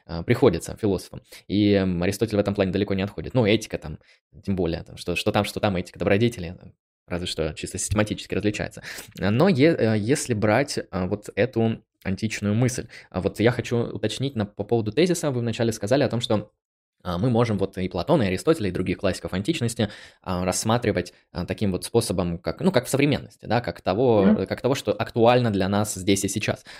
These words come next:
Speaker 1: А вот, э, как, с вашей точки зрения, это может выглядеть? То есть, э, какие вот, э, вы полагаете, идеи вот действительно могут быть актуальны? То есть вот я могу сказать, вот здесь вот можно быть платоником по всем основаниям, или здесь можно быть аристотеликом точно так же, как там в античности. И, или не, не будет ли тут, э,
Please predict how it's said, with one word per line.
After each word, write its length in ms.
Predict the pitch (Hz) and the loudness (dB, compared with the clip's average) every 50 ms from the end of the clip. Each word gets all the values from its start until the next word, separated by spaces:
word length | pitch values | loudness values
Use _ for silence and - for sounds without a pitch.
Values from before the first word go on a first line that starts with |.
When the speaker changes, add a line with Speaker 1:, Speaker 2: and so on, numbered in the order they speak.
| - - | -20 -12
Speaker 1:
А 80 | _ - | _ -4
вот, 200 | 92 101 - - | -4 -4 -2 0
э, 120 | 98 95 92 | 0 2 4
как, 160 | 127 147 - | 4 2 4
с 40 | - | 2
вашей 180 | 127 120 - | 0 0 0
точки 180 | - - - - | -4 -4 -4 0
зрения, 220 | 98 135 160 135 | 0 0 2 2
это 100 | 110 - | 0 0
может 260 | 98 104 110 107 - - | 0 0 0 -2 0 2
выглядеть? 400 | 117 131 107 98 - - - - | 2 2 2 2 -4 -6 -12 -10
То 60 | - 78 | -8 -8
есть, 180 | 80 - - - | -8 -6 -6 -6
э, 60 | 82 | -6
какие 300 | - 98 - 151 156 131 | -6 -4 -2 0 0 2
вот, 240 | 101 98 - - - | 2 0 -4 -4 -4
э, 160 | 95 92 92 - _ _ _ _ _ | -4 -4 -4 -6 _ _ _ _ _
вы 120 | - 107 113 | -4 -4 0
полагаете, 560 | - 101 98 98 117 110 104 107 - - 104 104 | 2 2 2 4 4 4 4 2 0 -2 -2 0
идеи 300 | 107 107 127 180 175 117 | 2 4 4 4 6 4
вот 100 | 101 98 | 4 4
действительно 340 | 117 120 - - - 107 98 | 2 2 2 0 0 2 -2
могут 180 | 107 101 95 | -2 -2 -2
быть 140 | 90 95 - | -6 -4 -6
актуальны? 380 | 92 - - 101 90 82 80 - | -6 -2 0 0 0 0 -2 -8
То 80 | - | -12
есть 120 | - - - | -14 -10 -12
вот 120 | 87 - | -6 -4
я 80 | 92 92 | -2 -2
могу 180 | 95 95 101 | -2 -2 -4
сказать, 300 | 95 - 120 139 190 190 | -4 -2 2 2 2 2
вот 120 | 98 92 95 | 2 -4 2
здесь 260 | - 165 196 185 - | 4 4 4 4 0
вот 100 | - - | -6 -2
можно 260 | 90 123 131 - 95 | 2 2 2 2 0
быть 180 | 87 95 87 - | -4 -4 -4 -2
платоником 580 | - 110 - - 190 185 160 - - 110 101 - - - _ _ | 0 -2 2 4 4 2 4 2 0 -4 -4 -4 -10 -20 _ _
по 140 | 143 151 131 | 4 4 4
всем 380 | - - - 104 107 104 101 - _ | 4 0 0 2 2 2 0 -4 _
основаниям, 480 | - 101 - 107 101 - 80 76 - 87 | -6 0 2 2 2 2 0 -2 -2 -2
или 60 | 98 107 | -2 0
здесь 260 | 101 107 131 - - | 2 2 2 2 2
можно 180 | 101 98 - 95 | -2 -2 -2 -4
быть 160 | 92 98 - | -6 -2 -2
аристотеликом 640 | 98 104 - - 113 120 - 185 156 131 - 113 98 | -2 -2 0 -2 0 2 4 4 4 4 2 0 0
точно 240 | 95 107 98 - 101 90 | 0 -2 -2 -2 0 2
так 160 | 113 120 104 | 2 2 2
же, 80 | 98 | 0
как 200 | - - 90 - | -2 -2 -4 -4
там 120 | - 78 80 | -6 -4 0
в 60 | 92 | 0
античности. 600 | 113 117 - - - - - - - - - 85 - - - - | 0 0 0 -6 -10 -12 -16 -20 -18 -14 -14 -14 -14 -16 -14 -6
И, 100 | - 90 | -6 -4
или 240 | 78 - 117 139 135 | 0 0 2 2 2
не, 280 | 127 120 120 120 110 117 - | 2 2 0 0 -2 -2 -2
не 100 | 120 117 | -4 0
будет 300 | 123 170 175 147 135 117 | 0 2 0 0 0 0
ли 80 | 113 | -2
тут, 280 | 113 - 139 143 - - | 2 4 2 2 4 4
э, 100 | 117 107 | 2 2